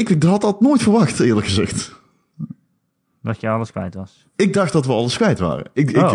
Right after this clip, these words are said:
Speaker 1: niet
Speaker 2: nee,
Speaker 1: verwacht
Speaker 2: nee.
Speaker 1: dat we dat nog allemaal zouden hebben. Ik, ik heb zelf, ik heb zelf niks bijgedragen hieraan, terwijl ik zelf wel altijd alles bijgehouden heb.
Speaker 2: Ja,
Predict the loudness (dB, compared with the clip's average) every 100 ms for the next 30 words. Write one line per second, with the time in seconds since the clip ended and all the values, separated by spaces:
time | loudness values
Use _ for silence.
0 | 2 2 2 2 2 0 0 0 0 0
1 | 2 2 4 2 2 -6 -4 -4 -4 -4
2 | -4 -2 -2 -2 -4 -12 -20 -20 _ _
3 | -8 -4 -2 2 2 2 0 0 0 -2
4 | -4 -4 -4 -2 0 0 0 -2 -2 -2
5 | -2 -2 -2 0 -2 -2 -4 -4 -6 -8
6 | _ _ _ _ -2 0 0 -2